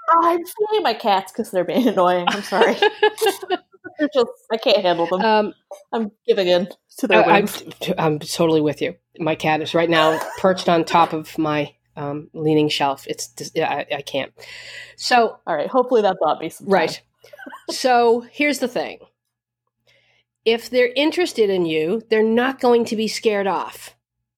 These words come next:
Speaker 2: Right? Like
Speaker 1: Right. And if they're not, it's, it's not as a result of you asking the question.
Speaker 2: Right.
Speaker 1: They just weren't.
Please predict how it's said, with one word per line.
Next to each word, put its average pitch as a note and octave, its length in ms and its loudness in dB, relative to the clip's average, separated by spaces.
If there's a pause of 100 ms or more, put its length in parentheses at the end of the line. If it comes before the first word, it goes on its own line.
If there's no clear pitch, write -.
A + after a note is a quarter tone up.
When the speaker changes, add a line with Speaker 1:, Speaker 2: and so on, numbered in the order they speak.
(1400)
Speaker 2:
Right? G#3+ 400 0
Like A3 280 -2 (120)
Speaker 1:
Right. A#3+ 220 2
And A#3+ 140 2
if C4 180 2
they're D4 200 4
not, C4 400 4
it's, - 500 -2
it's A#3 220 2
not A3+ 280 4
as G#3+ 160 0
a G#3 60 0
result G3+ 360 0
of G#3 120 0
you A3 100 0
asking F3+ 420 -2
the D#3+ 80 -10
question. F3+ 180 -2
Speaker 2:
Right. D#3+ 440 -2 (880)
Speaker 1:
They G3+ 80 2
just G#3 340 -6 (140)
weren't. F#3+ 280 -2